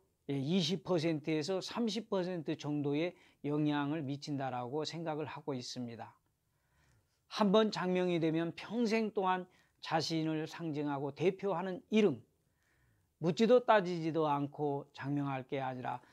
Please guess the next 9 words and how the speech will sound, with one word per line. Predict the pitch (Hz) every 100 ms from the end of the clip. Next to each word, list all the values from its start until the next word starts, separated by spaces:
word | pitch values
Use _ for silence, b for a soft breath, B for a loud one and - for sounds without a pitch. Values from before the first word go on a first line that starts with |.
| b
심사숙고히, | - - 208 214 214 180 190 - 175 170 180 196 196 b b
어, | 139 131
결정을 | 127 131 139 151 147 139
하여서, | 135 131 123 - 190 214 b b -
예, | 127
장명소를 | - 120 131 127 123 135 156 156 b
찾아야만이 | - - 196 190 165 139 135 143 170 - b
좋은 | - 139 156 190 196
이름을 | 147 147 151 147 135 156 180